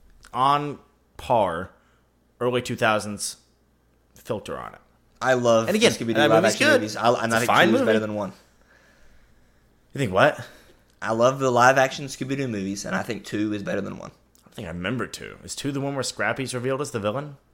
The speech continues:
Speaker 2: No, that's the
Speaker 1: Or is
Speaker 2: first
Speaker 1: he
Speaker 2: one.
Speaker 1: the villain in one?
Speaker 2: That's the first one, yep.
Speaker 1: I don't think I know the second one.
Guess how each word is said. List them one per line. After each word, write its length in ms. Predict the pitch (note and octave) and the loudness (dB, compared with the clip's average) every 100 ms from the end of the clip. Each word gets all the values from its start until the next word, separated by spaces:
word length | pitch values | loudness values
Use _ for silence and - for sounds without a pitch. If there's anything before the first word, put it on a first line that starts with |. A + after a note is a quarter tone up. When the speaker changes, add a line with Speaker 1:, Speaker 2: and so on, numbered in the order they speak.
| _ - | _ -14
Speaker 2:
No, 120 | G#2+ | -10
that's 140 | G2+ G2 | -8 -8
the 60 | |
Speaker 1:
Or 20 | |
is 40 | F#2+ | -10
Speaker 2:
first 20 | |
Speaker 1:
he 60 | B2 | -6
Speaker 2:
one. 20 | |
Speaker 1:
the 60 | G#2+ | -2
villain 200 | A#2 G#2 | -2 -2
in 80 | |
one? 260 | G2+ B2+ - _ _ _ _ _ - | -4 -8 -12 _ _ _ _ _ -20
Speaker 2:
That's 160 | - | -18
the 80 | - | -16
first 160 | - - | -18 -16
one, 100 | - | -16
yep. 120 | - _ _ _ _ - | -16 _ _ _ _ -10
Speaker 1:
I 40 | |
don't 260 | B2+ F2 E2+ _ _ | -8 -8 -12 _ _
think 200 | - C3+ | -16 -4
I 140 | C3+ F2 D#2+ E2+ | -2 -2 -6 -6
know 220 | G#2+ G3+ | 0 0
the 120 | E3 | 0
second 420 | - F2+ - D#2+ | -4 -6 -8 -14
one. 140 | A1 | -18